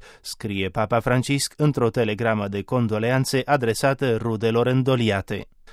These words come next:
Pontiful a menționat totodată contribuția sa la reconstrucția spirituală și fizică a bisericii suferinde din Albania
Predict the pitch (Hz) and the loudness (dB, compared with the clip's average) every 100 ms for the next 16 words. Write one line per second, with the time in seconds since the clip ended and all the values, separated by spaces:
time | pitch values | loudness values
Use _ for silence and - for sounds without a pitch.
0 | - 156 147 131 127 123 - 135 120 113 | -4 0 2 2 0 -2 0 0 0 -2
1 | 110 113 - 120 113 104 113 127 135 120 | -2 -2 -2 -4 -4 -2 2 2 2 0
2 | - - 143 139 123 117 160 - 113 104 | 0 0 2 2 0 0 0 2 0 0
3 | 139 143 120 110 170 - 135 127 147 143 | 2 2 2 0 -2 0 0 0 -2 -2
4 | - 127 123 - 120 110 113 143 151 135 | 0 0 0 -2 -4 -4 0 2 2 0
5 | - 123 - 185 123 110 98 104 95 - | -2 -6 -2 -2 0 0 -2 -2 -4 -8
6 | - - 120 104 95 - 120 110 - 110 | -20 -4 -2 -2 -2 -2 0 0 -2 -4
7 | 98 120 - 110 110 110 107 104 101 98 | -2 -4 0 0 2 2 2 0 0 -2
8 | 107 110 127 110 98 92 | -2 0 0 0 -2 -6